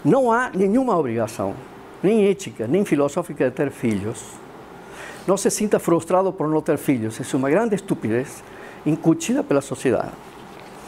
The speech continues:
Você pode levar uma vida extremamente rica, produtiva, et cetera, sem procriar.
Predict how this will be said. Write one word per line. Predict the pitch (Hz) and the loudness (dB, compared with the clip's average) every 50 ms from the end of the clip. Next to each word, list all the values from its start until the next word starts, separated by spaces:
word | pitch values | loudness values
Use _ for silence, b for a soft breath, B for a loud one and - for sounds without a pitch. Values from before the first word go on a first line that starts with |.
| B B B - | B B B -6
Você | 139 - - | -4 -4 -2
pode | 160 - 185 180 | 2 4 4 4
levar | 160 156 160 165 170 | 6 4 4 4 2
uma | 185 170 143 | 2 0 0
vida | 139 160 160 139 - | 0 2 2 2 2
extremamente | - 147 - - - - 254 277 277 240 202 196 196 196 - - | 0 -2 -4 -4 2 2 4 4 4 0 -2 -4 -4 -4 -4 -6
rica, | - 156 147 170 208 196 - 262 | -4 0 0 0 0 0 -2 -2
produtiva, | - - 156 135 127 139 139 - - 180 202 175 | 0 2 2 2 2 2 0 0 0 2 2 2
et | 139 - | 2 2
cetera, | - 175 170 170 165 160 | 0 -2 0 0 0 0
sem | 165 - - 170 170 185 202 202 - B B B B B B B B B | 0 0 0 2 2 2 0 -2 -6 B B B B B B B B B
procriar. | - - 131 - - 120 101 - - | -2 -2 -2 0 0 -2 -2 -2 -6